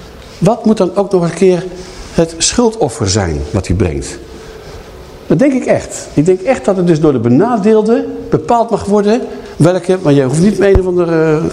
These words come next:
kleins, miserig, eh, nee? Nee, een ram zonder enig gebrek tegen een bepaalde waarde.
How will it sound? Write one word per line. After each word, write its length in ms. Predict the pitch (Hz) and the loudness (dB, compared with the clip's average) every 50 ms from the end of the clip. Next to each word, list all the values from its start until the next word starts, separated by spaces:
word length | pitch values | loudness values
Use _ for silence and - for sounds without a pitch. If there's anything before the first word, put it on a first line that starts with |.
| - | -6
kleins, 400 | - - 170 175 180 165 - - | -4 -2 0 2 2 2 0 -2
miserig, 600 | - 226 160 175 165 160 151 151 143 139 - - | 0 2 2 2 4 2 2 0 0 0 -2 0
eh, 480 | 156 139 139 139 131 131 135 131 120 120 120 120 - - | 2 4 4 4 4 2 2 0 0 -2 -2 -4 -4 0
nee? 180 | - 139 - - - - - - - - - - - - - - - - - - - - - - - - - - - - - - - - | 2 2 2 2 -2 -8 -16 -16 -18 -18 -12 -12 -10 -10 -12 -14 -18 -18 -20 -20 -18 -18 -18 -18 -18 -18 -18 -18 -18 -18 -18 -18 -12 -2
Nee, 380 | - - 139 165 190 226 254 - - - - - - - - - - - - - | 0 2 4 4 4 2 0 -2 -6 -10 -12 -12 -14 -16 -18 -18 -20 -12 -4 -2
een 180 | 202 196 143 | 0 2 2
ram 180 | 175 214 226 190 | 2 2 0 2
zonder 280 | 151 180 180 180 185 | 2 2 2 2 2
enig 200 | 170 165 151 135 | 2 2 2 2
gebrek 440 | - 156 160 160 160 165 160 - - - | 2 0 2 2 2 2 0 -4 -10 -4
tegen 280 | - 180 170 151 143 139 | -2 0 2 4 4 4
een 120 | 131 127 | 4 4
bepaalde 400 | 123 123 123 - 151 147 135 131 | 2 0 0 0 0 0 0 0
waarde. 300 | 113 101 85 78 76 69 | 0 0 -2 -2 -4 -8